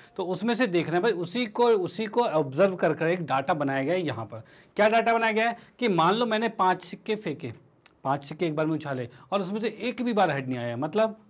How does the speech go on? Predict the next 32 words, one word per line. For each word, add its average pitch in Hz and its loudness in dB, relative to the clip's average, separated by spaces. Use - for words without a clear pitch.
ज़ीरो 160 -4
हेड 185 -2
है। 185 -14
तो 156 2
ज़ीरो 220 4
हेड 226 6
कितनी 254 2
बार 247 6
आया 185 8
है? 147 6
तो 185 -4
अड़तीस 190 -2
बार 214 4
ऐसा 165 0
हुआ 160 2
है 185 0
कि 185 -6
एक 190 0
भी 202 0
बार 160 2
हेड 127 -4
नहीं 131 -4
आया, 156 -2
पांचों 160 -4
बार 160 0
टेल 127 -6
आ 104 -10
गया, 110 -14
ठीक 160 -4
है, 139 -4
पांचों 156 -2
बार 170 0